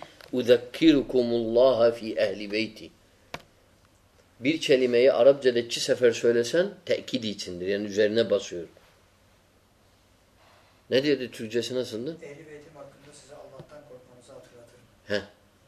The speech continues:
Speaker 1: Allah'tan korkmanızı size hatırlatırım. Yani ehli beytimi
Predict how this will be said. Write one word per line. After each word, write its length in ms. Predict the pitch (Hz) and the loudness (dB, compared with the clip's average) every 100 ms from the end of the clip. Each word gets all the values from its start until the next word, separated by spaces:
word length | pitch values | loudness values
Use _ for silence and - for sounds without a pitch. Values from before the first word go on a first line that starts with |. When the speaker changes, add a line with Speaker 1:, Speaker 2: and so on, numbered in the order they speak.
| _ _ - | _ _ -4
Speaker 1:
Allah'tan 580 | 98 104 104 - 151 - | -2 0 -2 0 -2 0
korkmanızı 1120 | 123 120 123 123 143 185 - 120 110 185 214 | 2 2 0 -2 0 -2 -4 -10 -4 -4 -4
size 300 | - 117 127 | -8 -4 0
hatırlatırım. 680 | 127 120 113 101 98 92 82 - _ _ _ _ _ - | 0 0 -2 -2 -2 -6 -14 -18 _ _ _ _ _ 2
Yani 280 | 110 131 139 | 6 6 6
ehli 440 | 113 113 113 113 | 0 -2 -2 6
beytimi 580 | 135 135 135 139 185 | 6 6 0 4 4